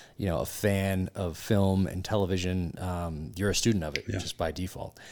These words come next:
Speaker 1: Um, and, uh, you don't see this kind of emotion in shows like this. Uh,
Speaker 2: No,
Speaker 1: revenge
Speaker 2: wow.
Speaker 1: thriller,
Speaker 2: Yeah.
Speaker 1: psychological thriller,
Speaker 2: Yeah.
Speaker 1: conspiracy thriller, political thriller.
Speaker 2: Yeah.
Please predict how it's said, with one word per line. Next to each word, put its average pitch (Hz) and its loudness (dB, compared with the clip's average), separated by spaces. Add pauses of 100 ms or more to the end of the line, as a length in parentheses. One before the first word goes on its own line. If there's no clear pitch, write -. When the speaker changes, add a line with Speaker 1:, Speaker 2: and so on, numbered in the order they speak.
(180)
Speaker 1:
Um, 82 -2
and, 80 -2
uh, 78 -2
you 92 -4
don't 123 4
see 147 8
this 110 6
kind 110 4
of 90 2
emotion 92 4
in 90 -2
shows 98 4
like 78 0
this. - -2 (360)
Uh, 85 2
Speaker 2:
No, 104 2
Speaker 1:
revenge 95 2
Speaker 2:
wow. - -8
Speaker 1:
thriller, 80 -2
Speaker 2:
Yeah. 73 -2
Speaker 1:
psychological 92 2
thriller, 87 0
Speaker 2:
Yeah. - -2
Speaker 1:
conspiracy 98 4
thriller, 82 0
political 95 2
thriller. 82 0
Speaker 2:
Yeah. 95 -6